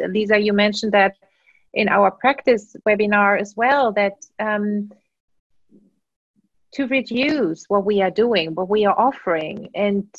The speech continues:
there is no need to be scared, "Oh, now my child is missing or not developing in the right way." Really to,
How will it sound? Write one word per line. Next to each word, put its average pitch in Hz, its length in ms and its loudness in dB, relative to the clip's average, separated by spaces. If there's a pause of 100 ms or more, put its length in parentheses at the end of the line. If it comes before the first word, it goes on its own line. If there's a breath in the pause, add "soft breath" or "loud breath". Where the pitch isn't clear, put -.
(160)
there 208 180 2
is 226 220 -4
no 233 220 0
need 233 440 -4 (140)
to 233 80 -6
be 208 140 -2
scared, 220 580 0
"Oh, 220 180 2
now 214 300 2
my 202 160 0
child 202 440 0
is 202 140 -6
missing 202 480 -4
or 185 180 2
not 196 200 -2 (120)
developing 202 600 -2
in 196 80 -8
the 196 80 -8
right 196 260 0 (180)
way." 247 400 -2
Really 226 380 -6
to, 220 240 -2